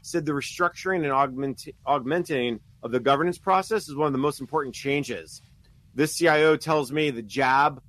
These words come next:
started out strong, but over the last few years, and they said whether it's the pandemic or other reasons,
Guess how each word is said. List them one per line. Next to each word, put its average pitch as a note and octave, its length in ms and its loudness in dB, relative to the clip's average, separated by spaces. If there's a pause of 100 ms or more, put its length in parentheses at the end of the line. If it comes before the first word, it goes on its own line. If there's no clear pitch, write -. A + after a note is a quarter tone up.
started D3+ 360 0
out C3+ 120 -2
strong, F3+ 480 2
but D3+ 100 -4
over C#3+ 100 -4
the D3+ 60 -2
last D#3 260 0
few C#3+ 160 -6
years, F#3 380 0
and D#3+ 120 -4
they E3+ 80 -2
said G3+ 160 -6
whether D#3+ 240 2
it's - 120 -6
the B2 120 -8
pandemic G#3 560 -2
or D3+ 100 -2
other F#3+ 160 0
reasons, F#3 420 0